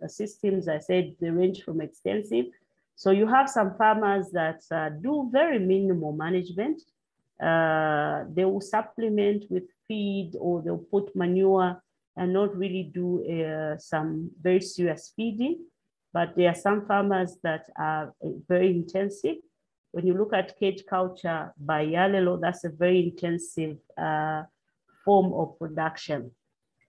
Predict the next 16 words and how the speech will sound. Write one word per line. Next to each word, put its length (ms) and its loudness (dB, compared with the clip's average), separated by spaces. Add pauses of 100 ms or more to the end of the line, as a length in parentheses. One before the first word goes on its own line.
(420)
We 240 8
have, 420 10
uh, 140 8
different 500 4
levels 440 6
of 180 2
farmers. 960 -2
Uh, 280 -2
we 140 2
also 320 2
have 240 -2
subsistence 1000 -6
farmers, 600 -2 (480)
very 380 6
small 580 0
farmers, 580 -2